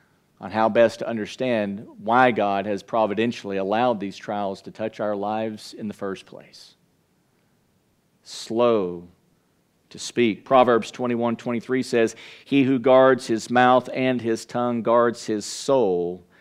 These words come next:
from troubles." Slow to speak. James is saying that we are to be careful and cautious about how we speak regarding our various trials.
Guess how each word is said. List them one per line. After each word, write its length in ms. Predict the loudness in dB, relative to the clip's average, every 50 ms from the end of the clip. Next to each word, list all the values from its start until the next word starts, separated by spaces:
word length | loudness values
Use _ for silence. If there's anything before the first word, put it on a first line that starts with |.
| _ _ _ _ _ _ _
from 560 | _ -2 0 0 0 0 -2 -6 -8 -12 -16 _ _ _ _ _ _ _ _ _ _ _ _ _ _ _
troubles." 720 | 2 6 8 8 8 8 4 -2 -6 -10 -16 -16 -16 -18 _ _ _ _ _ _ _ _ _ _ _ _ _ _ _ _ _ _ _ _ _ _
Slow 420 | _ -18 -12 -4 2 6 6 8 8
to 80 | 6
speak. 460 | 4 2 2 2 2 2 0 -6 -16 -20 _ _ _ _ _ _ _ -20 -20 -20 -20 -20 _
James 380 | 4 8 8 8 8 8 6
is 100 | 2 4
saying 300 | 6 8 8 8 8 8
that 140 | 6 4 4
we 340 | 4 6 8 8 8 8 8
are 220 | 6 4 4 4
to 100 | 4 2
be 160 | -2 -2 -2 -2
careful 840 | -4 -8 -10 -8 0 4 8 10 10 8 8 6 2 2 4 4
and 180 | 4 2 0 -4
cautious 720 | -6 -4 0 6 8 8 8 8 4 0 -2 -2 -2 -4 -10 -16 -20 -20 -20 -20 -8 -4
about 320 | 6 8 10 10 10 8
how 320 | 8 8 10 10 12 10
we 240 | 10 8 6 4 4
speak 600 | 2 0 -4 -4 0 2 4 4 4 2 0 -4 -4
regarding 640 | -4 -2 -2 0 2 4 4 4 4 4 2 -2 -4
our 440 | -4 -2 0 0 2 2 0 -2 -4 -8
various 540 | -6 0 2 4 4 4 2 2 -2 -4 -8
trials. 720 | -8 -4 -2 0 0 0 0 -4 -6 -10 -16 -18 -20